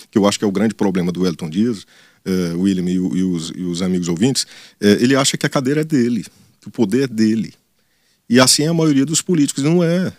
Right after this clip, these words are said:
é do povo. Então a gente precisa dessa renovação de ideias. Eu acho que o fator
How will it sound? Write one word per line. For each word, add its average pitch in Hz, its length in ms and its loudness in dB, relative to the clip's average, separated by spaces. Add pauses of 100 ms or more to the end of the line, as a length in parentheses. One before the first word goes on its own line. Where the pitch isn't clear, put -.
é 104 60 -4
do 143 100 2
povo. 135 400 2 (460)
Então 135 120 0
a 143 40 0
gente 143 160 -2
precisa 147 480 2
dessa 110 240 2
renovação 95 520 -2
de 90 60 -4
ideias. 85 240 -4
Eu 101 100 0
acho 113 120 -4
que - 40 -10
o 139 40 -8
fator 131 320 -2